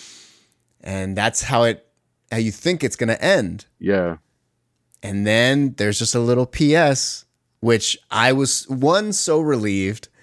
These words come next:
Speaker 2: Me too.
Speaker 1: And,
Speaker 2: Me
Speaker 1: and
Speaker 2: too.
Speaker 1: two, really amazed. Like, that is cool as fuck. 'Cause there is a voiceover where Rhaenyra's talking about, like, "I want people to love me. I'm gonna be a good ruler." And Daemon's like,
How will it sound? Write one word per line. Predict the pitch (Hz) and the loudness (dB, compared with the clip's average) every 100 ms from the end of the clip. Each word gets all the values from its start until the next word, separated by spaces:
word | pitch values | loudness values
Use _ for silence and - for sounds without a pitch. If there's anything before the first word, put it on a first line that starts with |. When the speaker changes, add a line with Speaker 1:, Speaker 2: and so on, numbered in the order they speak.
| _ - | _ 2
Speaker 2:
Me | 131 147 | 4 4
too. | 135 101 | 4 4
Speaker 1:
And, | 139 147 | 4 2
Speaker 2:
Me | 104 143 | 2 2
Speaker 1:
and | 190 175 | 2 2
Speaker 2:
too. | |
Speaker 1:
two, | 214 185 | 0 -2
really | 147 233 233 214 | -4 0 2 2
amazed. | - 147 131 101 71 - | 2 2 2 0 -2 -6
Like, | 107 110 | -6 0
that | 175 165 - | 2 2 2
is | 135 131 120 - | 2 2 -2 -8
cool | - 127 127 123 90 | -8 -4 -2 0 0
as | 104 107 - | 0 -2 -6
fuck. | - 92 - - _ _ _ _ _ _ | -10 -8 -8 -14 _ _ _ _ _ _
'Cause | - 143 - | -2 -2 -2
there | 123 139 156 | 0 2 4
is | |
a | 139 | 2
voiceover | 123 175 175 123 110 110 | 0 0 0 0 -2 -2
where | 101 101 | -2 0
Rhaenyra's | 104 127 131 110 | -2 -2 -2 -4
talking | 107 98 101 | -6 -6 -8
about, | 92 82 92 - _ | -10 -8 -8 -10 _
like, | 87 90 101 - - | -10 -10 -12 -20 -8
"I | 110 | -2
want | 120 117 | -2 -4
people | 120 113 | -8 -8
to | 98 | -6
love | 98 107 | -2 -2
me. | 104 | -2
I'm | 101 | -4
gonna | 101 | -4
be | 98 | -6
a | 92 | -6
good | 107 92 | -6 -6
ruler." | 98 101 101 | -4 -4 -6
And | 92 | -6
Daemon's | 98 107 107 104 | -6 -4 -4 -6
like, | 98 | -8